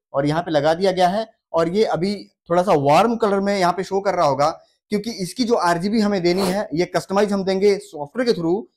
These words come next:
और इसकी सॉफ्टवेयर इंस्टॉल करेंगे इस पीसी के अंदर, और वहाँ से पीसी के अंदर सॉफ्टवेयर को इंस्टॉल करके जब हम इसकी आरजीबी सेट करेंगे,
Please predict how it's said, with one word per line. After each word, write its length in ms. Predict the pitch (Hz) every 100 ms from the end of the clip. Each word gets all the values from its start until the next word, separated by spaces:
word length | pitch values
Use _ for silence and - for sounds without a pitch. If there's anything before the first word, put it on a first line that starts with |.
| _ _
और 120 | 170
इसकी 180 | 185 202
सॉफ्टवेयर 300 | 196 180 233
इंस्टॉल 320 | 208 - 208
करेंगे 280 | 226 220 214
इस 120 | 208
पीसी 320 | - 180 269
के 100 | 233
अंदर, 320 | 175 147 147 -
और 240 | - 139
वहाँ 220 | 135 151 175
से 60 |
पीसी 320 | 175 165 160 190
के 100 | 185
अंदर 280 | 180 202 190 _ _
सॉफ्टवेयर 320 | - 170 202
को 60 | 196
इंस्टॉल 380 | 180 - 190 233
करके 380 | 226 214 240 240 _ _
जब 200 | 143 226
हम 120 | 226 226
इसकी 220 | 220 208
आरजीबी 320 | 185 180 214
सेट 260 | 208 208 214
करेंगे, 480 | 196 165 165 208